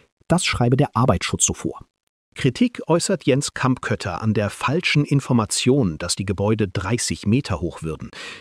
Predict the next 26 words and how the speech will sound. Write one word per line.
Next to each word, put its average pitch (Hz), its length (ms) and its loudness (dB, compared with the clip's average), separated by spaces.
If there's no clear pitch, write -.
Die 131 180 4
Höhe 202 200 6
beträgt - 460 0
zweiundzwanzig - 880 0
Komma 113 240 2
fünf - 360 0
Meter, - 320 -8
sagt - 280 -8
er. - 100 -14
Um 147 180 6
hinzuzufügen, 165 840 2
dass 170 180 0
aufs - 300 -2
Dach - 320 0
dann 175 160 4
noch 151 200 2
Kühlgeräte 107 680 0
kommen, 76 260 -2
von - 180 2
einem 143 240 6
Sichtschutz - 500 0
umgeben 143 500 2
und 165 340 0
fünf - 320 -2
Meter 147 300 2
hoch, - 260 -12